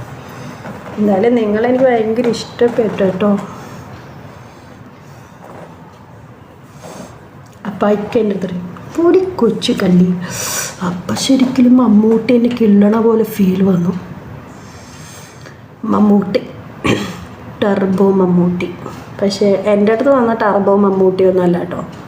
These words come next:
എൻ്റെ അടുത്ത് വന്നത് ആ മറ്റേ സിനിമയിലെ ആ സുകന്യയുടെ കല്യാണം കഴിച്ച് പോണൊരു മമ്മൂട്ടി ഉണ്ടല്ലോ, കന്യാകുമാരി.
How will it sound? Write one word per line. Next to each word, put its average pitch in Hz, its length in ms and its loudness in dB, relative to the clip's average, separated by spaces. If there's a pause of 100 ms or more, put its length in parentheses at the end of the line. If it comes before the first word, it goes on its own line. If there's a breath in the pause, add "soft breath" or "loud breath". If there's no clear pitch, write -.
(380)
എൻ്റെ 196 260 2
അടുത്ത് 202 220 0
വന്നത് 220 640 4
ആ 202 320 4
മറ്റേ 208 360 4
സിനിമയിലെ 190 540 2 (1300 loud breath)
ആ 233 200 4
സുകന്യയുടെ 226 680 2
കല്യാണം 214 520 4
കഴിച്ച് 208 240 4
പോണൊരു 220 380 2
മമ്മൂട്ടി 208 520 4
ഉണ്ടല്ലോ, 214 460 0 (800)
കന്യാകുമാരി. 226 840 2